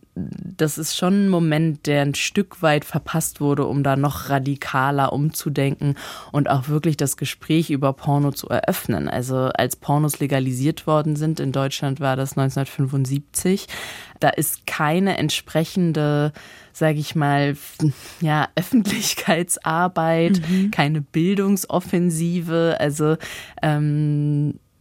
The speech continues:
Speaker 1: das wurde einfach so grundlegend verändert und dann natürlich mit dem technologischen Fortschritt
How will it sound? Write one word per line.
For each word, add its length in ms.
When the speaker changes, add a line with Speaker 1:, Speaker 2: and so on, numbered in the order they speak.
Speaker 1:
das 520
wurde 220
einfach 340
so 420
grundlegend 680
verändert 580
und 160
dann 100
natürlich 400
mit 200
dem 100
technologischen 760
Fortschritt 520